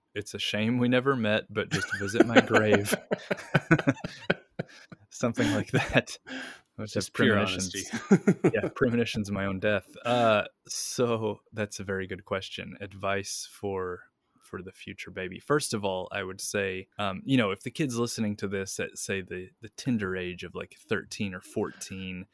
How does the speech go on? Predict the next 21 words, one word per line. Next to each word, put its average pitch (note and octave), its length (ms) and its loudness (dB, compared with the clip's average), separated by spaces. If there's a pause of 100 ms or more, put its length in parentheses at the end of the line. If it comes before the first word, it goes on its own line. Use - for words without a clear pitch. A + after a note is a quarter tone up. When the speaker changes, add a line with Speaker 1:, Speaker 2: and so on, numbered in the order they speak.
(240)
Speaker 1:
maybe A#2 220 4
the G#2 140 2
age G2 200 2
when G2 140 0
they're F#2+ 120 -2
just F#2+ 240 -6
sort G2 220 -2
of F2+ 220 -10 (500)
getting A2 160 6
Speaker 2:
Yeah. F#2+ 180 2
Speaker 1:
aware F#2+ 440 2
of, F2+ 440 -6 (220)
of, F#2 220 -8
Speaker 2:
I'd G2 100 -4
assume G2+ 280 2
Speaker 1:
um, G2+ 40 0
Speaker 2:
a G2+ 60 -2
Speaker 1:
like - 80 -8
Speaker 2:
teenage F#2+ 480 -4
level. F#2+ 400 -8 (180)
Speaker 1:
Yeah, A2+ 440 4